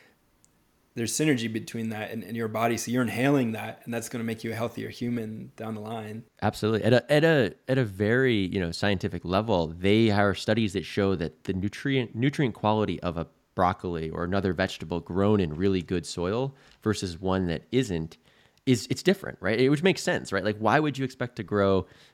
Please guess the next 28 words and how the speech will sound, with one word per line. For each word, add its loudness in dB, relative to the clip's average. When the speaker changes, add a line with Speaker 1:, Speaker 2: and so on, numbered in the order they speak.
Speaker 2:
a -2
vegetable 0
in -6
crap 0
soil -2
and 2
a 4
really 4
fertile, 2
nutrient-dense 0
soil 2
and 0
expect -2
them, 2
even 2
if 2
they 4
look -2
the -8
same, -8
to -4
be 2
the 2
same? -4
You 0
know, 6
like, 2
it, -4